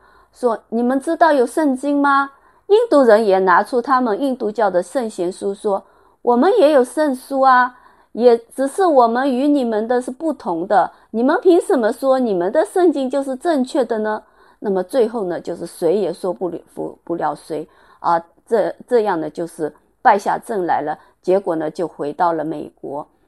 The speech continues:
那回到了美国呢，他也不知道自己接下来要干嘛。这个时候呢，就有一个朋友打电话给他，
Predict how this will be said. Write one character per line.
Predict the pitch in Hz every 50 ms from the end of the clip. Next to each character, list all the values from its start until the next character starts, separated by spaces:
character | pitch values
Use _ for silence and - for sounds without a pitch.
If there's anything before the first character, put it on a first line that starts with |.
| _ _
那 | - 330 339
回 | 339 - 226 226
到 | 226 302 311
了 | 294 262
美 | 247 226 196 180
国 | - - 165 165
呢， | 170 175 185
他 | 180 - 233 226
也 | 214 180 160
不 | - - 208
知 | 208 - 214 202
道 | - 185 160
自 | 165 - 202 185
己 | 196 160
接 | 151 - 185 185
下 | 185 - 190 170
来 | 156 143
要 | 156 156 156
干 | - - 226 190
嘛。 | 170 165 143 104 76 - - _ _ _ _ _ _ - _ _ _
这 | - 233
个 | - 196
时 | 196 - - 175
候 | 202 247 220 196
呢， | 185 165
就 | 170 - 180 170
有 | 165 156 139 135
一 | 165 170
个 | - 196
朋 | 180 - - 190 185
友 | 226 214 175
打 | - 185 - -
电 | - 214 208 196
话 | 190 185 156 160
给 | - 165 151
他， | - - 175 151